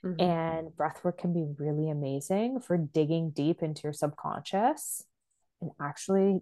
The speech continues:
Speaker 2: teaching you how to move through, heal, and release.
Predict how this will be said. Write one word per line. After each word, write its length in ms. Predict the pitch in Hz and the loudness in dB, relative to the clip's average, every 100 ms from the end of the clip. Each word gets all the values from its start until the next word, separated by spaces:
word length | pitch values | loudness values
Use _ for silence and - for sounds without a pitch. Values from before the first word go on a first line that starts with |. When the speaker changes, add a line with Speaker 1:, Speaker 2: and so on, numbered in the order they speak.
| _ | _
Speaker 2:
teaching 420 | - 180 - 208 | 0 0 2 2
you 320 | 240 277 330 240 - | 2 0 -2 -6 -4
how 320 | 165 156 170 170 - | 0 2 2 0 -2
to 460 | 160 147 156 160 156 165 | 2 4 4 2 -2 -4
move 380 | 160 147 151 - | 0 2 2 -2
through, 480 | - 143 170 247 339 _ _ _ | -2 2 4 4 0 _ _ _
heal, 720 | - 180 165 143 180 254 _ _ _ | -2 4 6 8 6 2 _ _ _
and 140 | 170 | -2
release. 580 | 139 123 - - - - | 0 -2 -4 -8 -8 -8